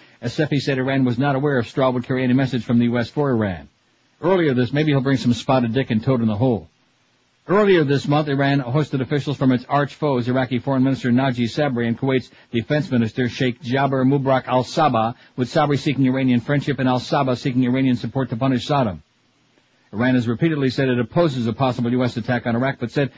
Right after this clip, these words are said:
it would support any lead action against Baghdad if inspectors confirmed that the Iraqi regime was still developing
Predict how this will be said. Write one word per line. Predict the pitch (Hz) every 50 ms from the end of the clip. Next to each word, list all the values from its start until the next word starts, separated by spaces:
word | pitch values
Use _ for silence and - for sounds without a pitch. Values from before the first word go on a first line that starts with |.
| - _ -
it |
would | 139 143 143
support | 143 143 120 - 147 139 139 135
any | 165 190 196 190 180 - _ -
lead | 131 151 156
action | 151 147 147 - 139 127
against | 117 127 151 170 160 -
Baghdad | - 117 110 107 101 120 123 123
if | 117 110
inspectors | 120 113 - - 151 143 - 139 127 -
confirmed | - 120 113 - - 151 143 131 113 117 113 - - - _ -
that | 131 113
the | 123 117
Iraqi | 120 131 131 127 - 120
regime | 113 117 120 104 127 139 135 123
was | 120 117
still | - - 139 123
developing | 131 131 127 120 113 120 113 110